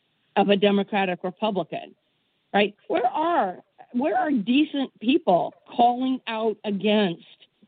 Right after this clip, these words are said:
um, um, calling out against Ruth Bader Ginsburg, who she has this last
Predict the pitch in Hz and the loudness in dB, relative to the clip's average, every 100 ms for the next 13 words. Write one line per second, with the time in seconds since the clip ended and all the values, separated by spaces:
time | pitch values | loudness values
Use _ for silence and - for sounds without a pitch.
0 | _ _ _ - 214 202 190 175 _ _ | _ _ _ 0 2 2 0 -4 _ _
1 | _ _ _ _ _ 220 - 226 208 202 | _ _ _ _ _ -12 0 2 2 -2
2 | - - 254 254 247 233 220 220 226 214 | -10 -8 -2 0 2 2 0 0 0 -2
3 | - - 220 262 - 247 240 233 214 247 | -10 -6 0 0 0 -2 0 -2 -2 -2
4 | 302 240 208 175 - 247 233 240 233 254 | -2 -2 -4 -4 -8 -2 -2 -2 -4 0
5 | 254 240 - 247 214 233 247 262 | 0 0 -2 -6 -2 0 0 -2